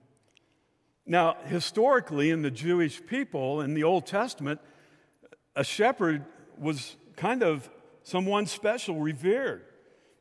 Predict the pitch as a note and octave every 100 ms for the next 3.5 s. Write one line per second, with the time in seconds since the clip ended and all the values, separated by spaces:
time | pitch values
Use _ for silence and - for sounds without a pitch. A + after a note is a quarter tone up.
0 | _ _ _ _ _ - C3 F#3 - -
1 | E3 D3+ A#2+ F#3+ C#4+ C4 F#3 B2+ - B2+
2 | A2+ A2+ E3 - - _ _ _ - A#2
3 | F3 A3+ D#3+ D#3